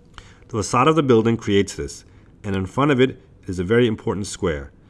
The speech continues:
the most important meeting place in Turkey. It is a very important thing to meet in front of this building. Meeting inside the building is also important,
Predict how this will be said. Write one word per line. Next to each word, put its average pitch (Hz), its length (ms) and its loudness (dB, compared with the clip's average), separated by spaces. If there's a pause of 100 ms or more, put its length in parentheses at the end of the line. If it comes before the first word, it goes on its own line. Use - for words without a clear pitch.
(220)
the 117 60 -10
most 107 220 -6
important 110 380 -6
meeting 104 240 -2
place 95 300 -6
in 95 60 -10
Turkey. 73 420 -10 (500)
It 98 40 -12
is 95 100 -6
a 98 60 -2
very 127 180 4
important 131 440 -2
thing 113 160 -2
to 104 100 -6
meet 101 200 -2
in 95 100 -6
front 90 160 -6
of 90 60 -4
this 90 140 -6
building. 76 380 -10 (600)
Meeting 139 360 0
inside 107 340 -4
the 107 80 -2
building 95 300 0
is 90 80 -6
also 123 320 -4
important, 90 500 -6